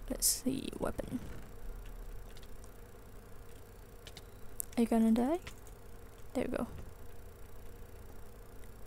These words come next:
I feel like I just kill steal him, but it's not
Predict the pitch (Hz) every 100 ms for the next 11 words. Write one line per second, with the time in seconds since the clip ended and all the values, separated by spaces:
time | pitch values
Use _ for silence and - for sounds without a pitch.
0 | - - - - - - - - - -
1 | - - - - - - - 226 294 269
2 | 220 247 - - 233 - 214 214 208 208
3 | 202 - - - - - - - - -
4 | - - - - - - - 214 240